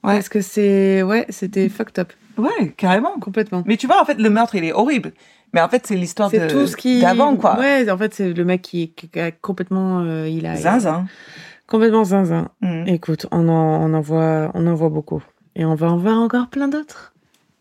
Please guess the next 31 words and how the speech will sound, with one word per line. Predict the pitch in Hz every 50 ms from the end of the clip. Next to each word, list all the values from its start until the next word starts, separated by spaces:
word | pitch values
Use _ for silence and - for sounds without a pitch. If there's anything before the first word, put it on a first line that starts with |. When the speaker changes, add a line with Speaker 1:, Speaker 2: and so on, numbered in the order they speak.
| _ _ _ -
Speaker 2:
Mais | 151 143 - _ -
une | 240 254 233
seule | 202 - 202 151 139
ce | - -
soir. | - - - - - - _ _ _ _ _ _ _ -
Speaker 1:
Une | 208 214
seule | 185 - 170 -
ce | 151 170
soir. | 165 - - - - - _ _ _ _ - - - - - - - - - -
Alors | - 208 220 226
moi, | 226 233 254 302 415 440
pour | - 302 262 247
une | 226 220
fois, | - - - - 220 233 254 311 370 - _ -
euh, | 214 202 196
je | 190 180 196
vais | 214 214
m'attaquer | 214 214 226 226 - 247 247 - 320 330
à | 311 254
un, | 226 220 208 208 208 202 196 196 190 190 190 185
comme | 185 - 208 202
on | 208 208
dit, | 208 190 220 254 339 -
un | - 180 180 185
petit | 180 - - 285 - - 277 233
gars | 254 254
du | 233 226 226
coin, | - - 226 220 226 233 240 _ _ _ -
ou | 196 190
du | 180 185 190
coin | - 233 226 226 233 233